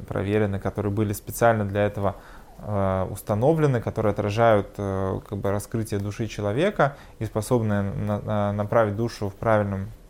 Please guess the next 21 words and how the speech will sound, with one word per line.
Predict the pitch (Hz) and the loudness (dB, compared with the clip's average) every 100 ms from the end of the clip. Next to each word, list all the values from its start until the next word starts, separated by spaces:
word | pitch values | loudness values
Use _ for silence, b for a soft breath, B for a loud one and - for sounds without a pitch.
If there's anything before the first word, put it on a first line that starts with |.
| - | -16
как | - | -12
бы | 101 104 101 - | -6 -4 -4 -6
ключе | - 107 - 117 98 95 - - - | -4 -6 -2 -2 -2 -4 -18 -20 -12
на | - 104 98 | -4 0 0
служение | 95 110 107 110 110 | -2 -4 -2 -2 2
Богу. | 175 233 156 B B B B B - | 2 4 2 B B B B B -4
Вот. | 110 98 127 | 2 2 4
Если | 143 143 | 2 2
человеку | 117 123 135 | 2 4 4
этого | 143 | 2
не | 151 | 2
хватает, | 160 160 156 190 190 | 2 2 6 6 6
он | 123 120 | 4 2
может | 117 113 - | 2 0 -2
там | 92 92 107 | -4 -4 -6
добавить, | 98 98 110 131 113 - | -2 2 4 6 4 0
э, | 107 101 98 | -2 0 0
либо | 98 101 104 92 92 | 0 -2 -2 -2 -4
читать | - 104 110 98 | -8 -2 2 2
дополнительно | 95 101 104 107 101 98 | 0 -2 0 -2 -4 -6
Таилим, | 101 104 113 143 135 110 | -4 -2 2 4 4 2